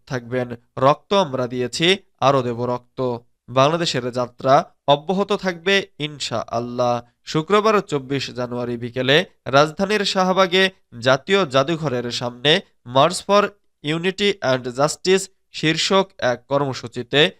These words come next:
অংশ নিয়ে নাসিরুদ্দিন পাটোয়ারি একথা বলেন। জুলাই গণঅভ্যুত্থানে বর্বরোচিত গণহত্যার বিচার,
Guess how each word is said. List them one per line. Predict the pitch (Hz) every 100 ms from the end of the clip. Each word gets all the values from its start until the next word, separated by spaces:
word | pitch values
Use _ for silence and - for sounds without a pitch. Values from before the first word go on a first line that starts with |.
| _ -
অংশ | 139 151 -
নিয়ে | 120 123 143 185 _ _
নাসিরুদ্দিন | 131 139 180 202 170 208 196
পাটোয়ারি | - 147 180 190 175 135
একথা | 131 - 123 127
বলেন। | 113 120 123 123 117 - 127
জুলাই | 131 165 208 208
গণঅভ্যুত্থানে | 160 170 175 196 - 214 190 196 196 _ 131
বর্বরোচিত | 127 143 165 190 190 190
গণহত্যার | 202 135 139 160 175 170 - 135 113
বিচার, | 117 - 131 156